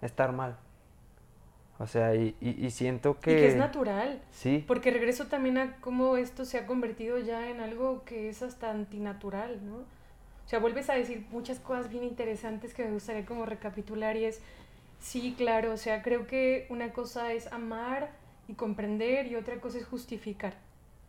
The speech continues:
Speaker 2: Podemos comprender, pero no justificar, porque al final justificar sería otra vez no afrontar también lo que tengo que afrontar, ¿sí?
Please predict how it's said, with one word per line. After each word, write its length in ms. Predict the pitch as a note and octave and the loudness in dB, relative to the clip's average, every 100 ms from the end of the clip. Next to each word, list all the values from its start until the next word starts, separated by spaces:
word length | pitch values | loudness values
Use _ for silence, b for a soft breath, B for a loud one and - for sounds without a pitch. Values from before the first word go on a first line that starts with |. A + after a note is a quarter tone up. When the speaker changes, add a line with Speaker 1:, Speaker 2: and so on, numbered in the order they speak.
| - - - - - | -20 -20 -20 -16 -4
Speaker 2:
Podemos 340 | G#3+ G#3+ A3+ | -2 0 -2
comprender, 640 | - A#3 G3+ G3+ G3+ C4 - b b b b - | -6 -4 -2 -2 0 -2 -6 b b b b -6
pero 180 | A#3+ G#3+ | -2 0
no 120 | G#3+ | -2
justificar, 720 | G#3 B3 B3 B3 G3+ B3+ B3+ | -4 -6 -8 -10 -4 -2 -2
porque 200 | - - | -6 -8
al 60 | G#3 | -8
final 300 | A3 G#3+ G#3 | -6 -4 -6
justificar 720 | G#3 B3+ A#3+ A3+ F#3+ G#3+ G#3+ | -8 -12 -12 -10 -6 -4 -4
sería 460 | G#3 A3+ A3 G#3+ G#3+ b b b b | -4 -4 -2 -2 -4 b b b b
otra 240 | G#3+ A#3 | -2 0
vez 140 | A3+ A3+ | 0 0
no 80 | A3 | -4
afrontar 500 | B3 A3 G#3+ A3 A3 | -2 -4 -2 -4 -2
también 240 | G#3+ G#3 | -4 -2
lo 120 | G#3 | -4
que 80 | G#3 | -6
tengo 280 | G3+ G#3 G3+ | -6 -4 -4
que 100 | G#3+ | -4
afrontar, 560 | G3+ G3+ G3 F#3+ G3 F#3 - - | -6 -6 -4 -2 -4 -6 -16 -20
¿sí? 380 | - G#3 A3+ B3+ | -10 -8 -6 -8